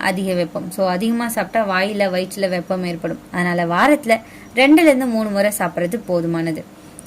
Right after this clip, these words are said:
கொள்ளை டயட்ல சேர்க்கிறது ரொம்பவே சிறந்ததுன்னு சொல்லப்படுதுங்க. ஒவ்வொரு டயட் பிளான்லயும்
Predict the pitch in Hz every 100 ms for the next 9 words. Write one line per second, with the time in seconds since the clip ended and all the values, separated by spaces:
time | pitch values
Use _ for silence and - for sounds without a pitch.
0 | - 233 269 269 208 214 226 226 226 180
1 | - 185 240 180 202 240 247 254 247 180
2 | 185 185 196 196 170 165 170 170 170 175
3 | - - - 262 339 381 233 208 208 220
4 | 185 170 180